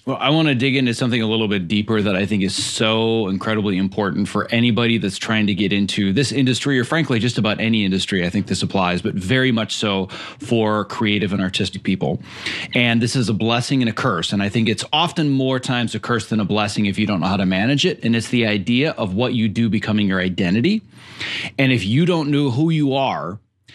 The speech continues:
before the industry tells you who you're supposed to be, very dangerous ground, like you mentioned, right?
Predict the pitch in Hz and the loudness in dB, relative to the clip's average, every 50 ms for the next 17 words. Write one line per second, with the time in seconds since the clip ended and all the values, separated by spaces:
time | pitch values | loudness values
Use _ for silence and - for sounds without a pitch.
0 | - - - - 165 165 - - - 175 180 190 180 165 147 127 135 139 - 190 | -18 -8 -2 0 0 0 0 0 0 2 2 4 4 2 0 0 -2 -2 -2 0
1 | 214 226 208 156 - - 147 131 127 - 127 127 123 120 110 98 117 120 104 123 | 0 0 0 -2 -2 -2 -4 -4 -2 -2 -2 0 0 0 0 0 0 0 2 2
2 | 131 127 113 110 110 - - 117 - - 160 180 165 - - 127 107 113 107 104 | 2 2 2 2 0 0 -2 -4 -2 0 0 0 0 0 0 0 0 2 2 2
3 | 101 95 95 90 101 131 139 143 143 135 123 120 131 131 127 117 110 113 110 101 | 0 0 -2 -2 0 0 2 2 2 0 0 0 0 0 0 0 0 0 -2 -2
4 | - - 117 113 107 104 104 98 98 101 101 - 117 107 104 101 92 85 95 85 | -2 -2 -2 -2 0 0 0 0 -2 -2 -2 -2 0 0 0 2 0 0 0 -2
5 | 76 87 - 98 123 - - - | 0 0 2 2 0 0 -2 -6